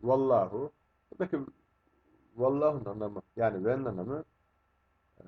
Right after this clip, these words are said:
oysa diye çevirmek mümkün ya da halbuki şeklinde çevirmek mümkün. Halbuki halaka. Halaka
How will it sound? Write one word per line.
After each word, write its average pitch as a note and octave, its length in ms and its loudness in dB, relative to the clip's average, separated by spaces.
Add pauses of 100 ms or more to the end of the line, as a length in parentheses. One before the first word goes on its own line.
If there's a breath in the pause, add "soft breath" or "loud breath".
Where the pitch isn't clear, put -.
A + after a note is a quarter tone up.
(320)
oysa C#3+ 640 6
diye G2+ 200 -2
çevirmek G#2+ 500 -2
mümkün A2 300 -8
ya G2 80 -4
da F#2+ 100 -6 (100)
halbuki G#2+ 560 0 (760)
şeklinde G#2 280 -6
çevirmek A2+ 360 -2
mümkün. A#2+ 340 -6 (1080)
Halbuki C#3 520 0 (240)
halaka. G#2+ 400 2 (1000)
Halaka C3 520 2